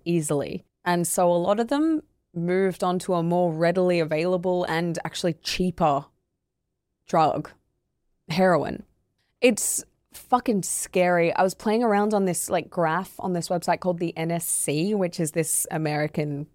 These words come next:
um, website. I actually don't know what they do, but they, they have a lot of data, uh, in terms of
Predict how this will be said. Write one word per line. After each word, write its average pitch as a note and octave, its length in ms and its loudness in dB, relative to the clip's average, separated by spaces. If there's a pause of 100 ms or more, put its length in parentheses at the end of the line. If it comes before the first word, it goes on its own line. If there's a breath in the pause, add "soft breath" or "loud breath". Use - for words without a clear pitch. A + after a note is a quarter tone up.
(100)
um, C#3+ 420 -4 (120)
website. C#3+ 480 2
I C#3+ 40 2
actually D#3+ 280 0
don't D3 260 -2
know D3+ 100 -2
what - 120 -2
they D3+ 100 -2
do, D3+ 260 0
but - 180 0
they, E3+ 160 4
they E3+ 220 2
have F#3 300 4
a F#3 60 6
lot E3+ 340 4
of D#3+ 200 0
data, D#3 480 0 (260)
uh, F#3 40 -4
in E3 180 -4
terms D#3+ 320 -4
of D#3 340 -4